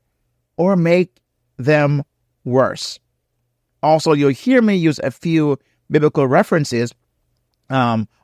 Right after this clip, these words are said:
or references to God that unpack some of these ideas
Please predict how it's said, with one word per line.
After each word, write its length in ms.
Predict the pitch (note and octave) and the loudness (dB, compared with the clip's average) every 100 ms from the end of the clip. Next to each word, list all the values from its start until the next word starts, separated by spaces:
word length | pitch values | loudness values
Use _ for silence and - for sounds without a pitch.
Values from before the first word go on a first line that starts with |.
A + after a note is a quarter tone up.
| - | -2
or 120 | C#3+ | 2
references 440 | C#3+ D#3+ D3+ C#3 - | 2 2 0 -2 -4
to 100 | C#3+ | 0
God 380 | G3+ G3+ D#3 | 2 2 0
that 160 | C3 B2 | 0 -2
unpack 560 | C3 C3+ - C3+ C3 - _ _ _ | -2 -2 0 -2 -2 -8 _ _ _
some 340 | - E3 D3+ | -2 0 0
of 180 | C3+ B2+ | -2 -2
these 460 | C3 B2+ B2 - _ _ _ A#2+ | 0 0 -2 -8 _ _ _ -2
ideas 760 | B2 B2 A#3 F#3+ B2 B2 - | -2 2 2 4 2 0 -4